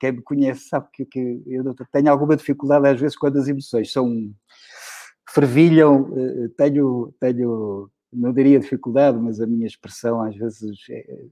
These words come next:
eu fico limitado e isso só me, às vezes dá vontade de, de rir e de expressar, rir no sentido de satisfação, e para mim é uma satisfação ter a, a, a professora Manuela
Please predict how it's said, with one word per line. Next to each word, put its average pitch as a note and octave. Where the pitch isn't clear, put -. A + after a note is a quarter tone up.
eu A2+
fico A#2
limitado B2
e A2+
isso A#2
só A#2+
me, A2+
às A2+
vezes A2+
dá A2+
vontade G#2+
de, G#2+
de -
rir B2+
e G2+
de -
expressar, -
rir A2+
no G#2+
sentido A2
de -
satisfação, A2+
e B2+
para B2
mim C3
é B2+
uma B2+
satisfação B2
ter A#2
a, A#2
a, A2+
a G#2+
professora A2+
Manuela A2+